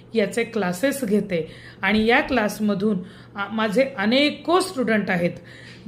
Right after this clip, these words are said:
जे आज कित्येक जण यूट्यूबर म्हणून सुद्धा कार्य करत आहेत आणि उत्तमरित्या अर्थार्जन पण करत आहेत. काही लोक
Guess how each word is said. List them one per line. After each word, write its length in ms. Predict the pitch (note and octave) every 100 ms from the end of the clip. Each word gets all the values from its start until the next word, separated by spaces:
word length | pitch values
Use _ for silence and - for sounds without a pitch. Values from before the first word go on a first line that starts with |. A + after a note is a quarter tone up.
| F3+
जे 140 | B3+
आज 260 | G3 A3+ -
कित्येक 520 | A#3+ - C#4+ D4 G#3+
जण 240 | G#3+ G#3 B3 - - -
यूट्यूबर 600 | G#3+ B3+ B3+ D4 C4 C#4
म्हणून 320 | A#3 A#3+ B3
सुद्धा 360 | B3 A#3+ F#3 C#4+
कार्य 340 | E4 C4+ C4+
करत 320 | C4+ C4 C4
आहेत 280 | B3 F#3 F3+ F#3 - - - - -
आणि 320 | G3+ G3+ A#3 C#4+ -
उत्तमरित्या 800 | A#3 - - C#4+ B3+ A#3+ B3+ C4 - -
अर्थार्जन 800 | G3 F#3+ - C4 C4 G#3+ C4+ -
पण 180 | D4+
करत 360 | C4 A3 F#3+ F3+
आहेत. 240 | D#3 D3+ D3 - - - - - - - - - - - - -
काही 340 | B3 A#3+ C4+
लोक 240 | A#3+ -